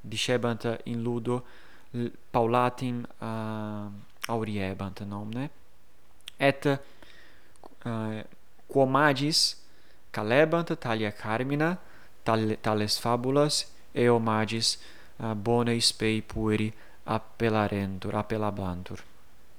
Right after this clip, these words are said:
Et Augustinus loquitur de se ipsa, nonne? Ego,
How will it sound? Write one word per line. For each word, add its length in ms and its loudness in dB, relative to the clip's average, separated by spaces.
Et 100 -2
Augustinus 320 2
loquitur 520 6
de 100 4
se 180 2
ipsa, 280 0
nonne? 360 0
Ego, 460 8